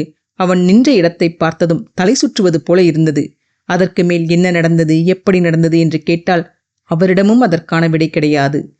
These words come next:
அருகில் இருந்த சிட்டி ஹாஸ்பிட்டலுக்கு முகிலின் பிரைவேட் ஹெலிகாப்டரில் மூன்று பேரும் வந்து சேர்ந்தபோது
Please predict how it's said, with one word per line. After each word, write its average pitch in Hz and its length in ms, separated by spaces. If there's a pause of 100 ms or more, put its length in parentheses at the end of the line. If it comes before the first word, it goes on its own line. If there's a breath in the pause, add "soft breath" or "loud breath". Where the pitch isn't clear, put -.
(280)
அருகில் 185 340
இருந்த 175 240
சிட்டி 196 280
ஹாஸ்பிட்டலுக்கு 190 720
முகிலின் 180 400
பிரைவேட் 208 400
ஹெலிகாப்டரில் 165 640
மூன்று 233 320
பேரும் 185 260
வந்து 165 200
சேர்ந்தபோது 170 640